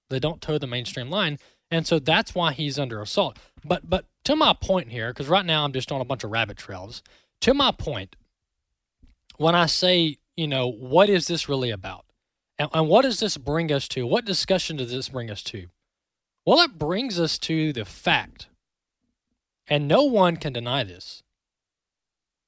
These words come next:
that in, in this country, and, and this is probably indicative of the world, we are in, in, in, in this, in this hodgepodge, if that's a word. I hear people say it all the time.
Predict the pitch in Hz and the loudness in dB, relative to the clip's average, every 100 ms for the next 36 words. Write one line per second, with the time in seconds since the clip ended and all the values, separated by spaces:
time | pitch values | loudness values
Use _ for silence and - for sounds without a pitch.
0 | _ _ _ _ 160 165 175 - 165 156 | _ _ _ _ 4 6 4 0 -2 -2
1 | - 170 147 214 311 - - 202 226 - | -2 0 2 2 2 2 0 0 0 -4
2 | 117 147 214 _ 185 202 175 262 277 - | -4 -6 -8 _ -4 -2 0 0 0 -2
3 | 196 180 175 147 127 139 156 135 123 120 | -2 0 0 0 -2 -2 -2 -2 -2 -4
4 | 90 87 92 _ _ _ _ _ _ _ | -6 -12 -18 _ _ _ _ _ _ _
5 | _ _ _ _ _ _ _ _ _ _ | _ _ _ _ _ _ _ _ _ _
6 | 147 285 339 294 196 190 180 180 170 - | 4 8 8 6 4 2 4 2 -4 -2
7 | 170 175 175 170 160 - 170 175 175 170 | -2 0 0 0 -4 -2 -2 0 2 0
8 | - - 170 190 190 170 - - 220 247 | 0 -4 -4 0 0 0 -2 2 4 4
9 | 190 - 123 110 107 151 156 - - _ | 2 -2 0 0 -2 -6 -8 -14 -16 _
10 | _ _ _ _ - - 175 - 101 123 | _ _ _ _ -18 -4 -2 -2 -4 -2
11 | 127 131 143 143 131 123 107 - 127 104 | 0 0 0 0 -4 -6 -6 -6 -6 -6
12 | 95 95 120 101 95 | -8 -10 -8 -8 -10